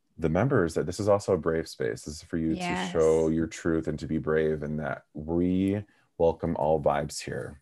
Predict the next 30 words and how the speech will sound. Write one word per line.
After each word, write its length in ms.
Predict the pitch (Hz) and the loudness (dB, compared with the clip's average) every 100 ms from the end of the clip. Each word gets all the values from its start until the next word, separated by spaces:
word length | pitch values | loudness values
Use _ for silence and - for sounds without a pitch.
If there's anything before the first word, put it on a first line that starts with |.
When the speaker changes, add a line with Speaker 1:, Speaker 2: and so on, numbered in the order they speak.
| _ | _
Speaker 1:
You 80 | 78 | -6
know, 80 | 76 | -4
I 60 | |
tell 160 | 80 98 | 0 0
Speaker 2:
Mm-hmm. 60 | 85 | 0
Speaker 1:
people, 140 | 85 | -2
this 160 | 82 92 | 0 0
isn't 260 | 101 110 120 | 0 0 0
the 140 | 113 - | 0 -2
Oscars. 520 | 90 - - 90 90 | -4 -4 -2 0 0
You 80 | 87 | 0
don't 120 | 82 | -2
need 140 | 92 92 | -2 -4
to 40 | |
have 140 | 92 90 | -6 -6
the 80 | 82 | -4
best 340 | - 82 - | 2 2 0
speech. 460 | - 78 69 - - | -8 -6 -6 -8 -18
Speaker 2:
<laughs> 20 | |
Speaker 1:
Just 580 | - 92 - 214 - - _ - - - - | 2 6 6 4 -6 -16 _ -20 -20 -20 -6
be 500 | - 87 87 85 85 85 _ _ _ | 2 4 4 4 0 -4 _ _ _
you. 500 | - - 69 64 50 - _ _ | -12 -4 -2 -2 -4 -12 _ _
That's 200 | 80 78 104 | -8 -6 0
all 180 | 80 82 | 4 4
we 100 | 92 | 4
Speaker 2:
Yeah. 240 | - 80 78 | 0 -4 -4
Speaker 1:
ask. 340 | 80 - - _ _ _ _ | -8 -12 -16 _ _ _ _
And 460 | 78 73 69 69 - _ _ _ - | -6 -6 -6 -8 -14 _ _ _ -10
doing 340 | 85 95 92 87 | 2 4 4 2
that 320 | 80 76 | 0 -2